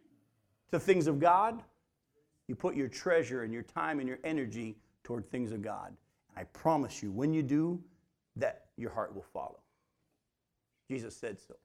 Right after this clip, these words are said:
And he's watching, and we don't realize it because very few of us have had much taught on heaven or the millennial kingdom or what is to come.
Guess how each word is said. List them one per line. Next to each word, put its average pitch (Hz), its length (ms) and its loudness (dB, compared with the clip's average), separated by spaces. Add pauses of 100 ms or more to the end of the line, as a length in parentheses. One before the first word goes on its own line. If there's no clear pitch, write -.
(1300)
And 110 100 -12
he's 110 200 -6
watching, 160 640 -2 (300)
and 110 340 -4
we 147 340 0
don't 180 340 2
realize 117 560 0
it 107 160 -10 (400)
because 139 320 6
very 151 240 8
few 156 180 4
of 139 60 4
us 135 140 2
have 113 100 -2
had 139 200 6
much 139 220 2
taught - 300 4
on 117 240 0 (280)
heaven 127 300 2 (160)
or 143 80 2
the 143 80 4
millennial 135 360 2
kingdom 120 440 0 (200)
or 120 100 2
what 135 180 8
is 123 180 2
to 117 100 -4
come. 120 440 -2